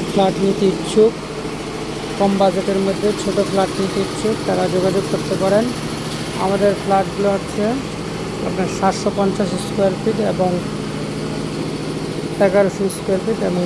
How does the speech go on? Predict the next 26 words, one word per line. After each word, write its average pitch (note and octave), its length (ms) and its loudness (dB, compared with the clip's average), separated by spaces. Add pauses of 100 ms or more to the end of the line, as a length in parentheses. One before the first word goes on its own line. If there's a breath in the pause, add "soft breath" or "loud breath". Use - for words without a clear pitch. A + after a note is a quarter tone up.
সতেরোশো F#3+ 440 0
পঞ্চাশ F#3 360 2
স্কয়ার E3+ 300 2
ফিট। - 160 -4 (320)
যারা F#3+ 180 4 (120)
ছোট G3 140 0 (140)
ফ্ল্যাট G#3+ 260 4
নিতে G#3 260 0
ইচ্ছুক, A3+ 360 0 (840)
এখানে G3 300 2
দুইটি F#3 180 2 (120)
ছোট F#3 120 -2 (120)
ফ্ল্যাট F#3 280 2
আছে। G#3 220 0 (1300)
সাতশো G3+ 380 0
পঞ্চাশ G3 380 0 (160)
হচ্ছে - 260 -2 (140)
দুই G3 200 4
বেডরুমের, F#3+ 500 2 (1200)
দুই F#3+ 200 4
বাথরুম, F#3+ 400 2 (220)
ড্রয়িং F3+ 320 4
ডাইনিং F#3+ 220 2 (120)
একসাথে, F#3 400 0 (1900)
কিচেন, G3 340 0 (120)
বারান্দা F3+ 360 2